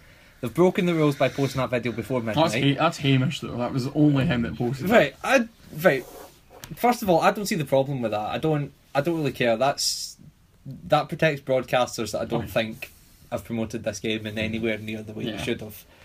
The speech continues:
Speaker 1: The main problem I think people have is the alle-, the allegation of the dive. It is a dive.
Speaker 2: Mm-hmm.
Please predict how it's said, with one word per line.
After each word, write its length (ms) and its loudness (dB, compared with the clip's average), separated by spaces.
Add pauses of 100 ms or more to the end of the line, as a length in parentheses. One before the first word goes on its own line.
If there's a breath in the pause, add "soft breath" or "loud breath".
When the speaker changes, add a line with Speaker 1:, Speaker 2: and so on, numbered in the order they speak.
(1600 soft breath)
Speaker 1:
The 120 4
main 240 4
problem 260 2
I 40 4
think 180 -2
people 260 -4
have 260 2
is 100 -8
the 100 2
alle-, 260 2 (240)
the 80 2
allegation 440 0
of 80 -10
the 80 -12
dive. 560 -4 (840)
It 120 2
is 80 4
a 60 2
dive. 480 -4
Speaker 2:
Mm-hmm. 180 0